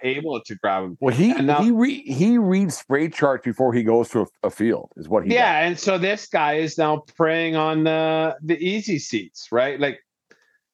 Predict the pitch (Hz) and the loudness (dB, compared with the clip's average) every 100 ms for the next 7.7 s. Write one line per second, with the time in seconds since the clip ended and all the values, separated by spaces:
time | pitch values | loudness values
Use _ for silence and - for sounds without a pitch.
0 | _ - 165 185 196 208 202 196 - 202 | _ -4 0 0 2 0 0 -4 -2 0
1 | 247 175 151 151 131 127 117 110 110 95 | 0 -2 -2 0 0 -2 -2 0 -2 -4
2 | 87 139 151 175 185 - 190 175 170 180 | -8 -12 -10 -2 -2 0 -4 -2 -4 -2
3 | 175 180 165 151 165 170 170 131 117 120 | -2 0 0 0 0 0 0 -2 -2 0
4 | 170 196 - 95 69 80 104 107 131 - | 0 -2 -8 -10 -10 -8 -4 -2 -2 -6
5 | _ _ _ _ _ - 151 147 151 147 | _ _ _ _ _ -4 0 0 0 0
6 | 147 151 - 151 170 151 131 139 143 139 | -2 -2 -4 -4 0 0 0 0 0 0
7 | 135 131 135 147 143 131 | 0 0 2 2 2 0